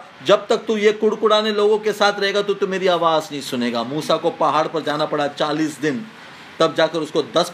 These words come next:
प-, दस, दस कल्पनाएं में नियम के पत्थर मिले। हालेलुया। वक्त गुजारो, वक्त गुजारो, वक्त गुजारो। टाइम देख के वक्त मत गुजारो, उसका चेहरा देखकर वक्त गुजारो, उसका चेहरा देखकर वक्त गुजारो। हालेलुया।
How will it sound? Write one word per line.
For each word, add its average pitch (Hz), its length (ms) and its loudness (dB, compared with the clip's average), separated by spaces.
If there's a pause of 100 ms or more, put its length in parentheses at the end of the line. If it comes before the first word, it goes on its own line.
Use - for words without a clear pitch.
प-, 135 240 -4
दस, 151 120 4 (120)
दस 165 200 0
कल्पनाएं 156 520 -2
में 147 160 -6
नियम 156 320 -2
के 160 120 -4
पत्थर 151 360 -2
मिले। 123 460 -10 (140)
हालेलुया। 151 580 0 (200)
वक्त 160 280 0
गुजारो, 156 500 0 (100)
वक्त 202 300 0
गुजारो, 156 520 -2
वक्त 185 240 2
गुजारो। 175 440 0 (260)
टाइम 196 260 0
देख 202 180 2
के 208 80 2
वक्त 190 280 0
मत 196 100 -4
गुजारो, 175 500 0 (200)
उसका 180 280 0
चेहरा 160 420 -2
देखकर 151 340 -6
वक्त 135 280 -4
गुजारो, 117 340 -2
उसका 131 300 -4
चेहरा 143 420 -2
देखकर 131 320 -4
वक्त 123 320 -8
गुजारो। 110 520 -4
हालेलुया। 139 520 -6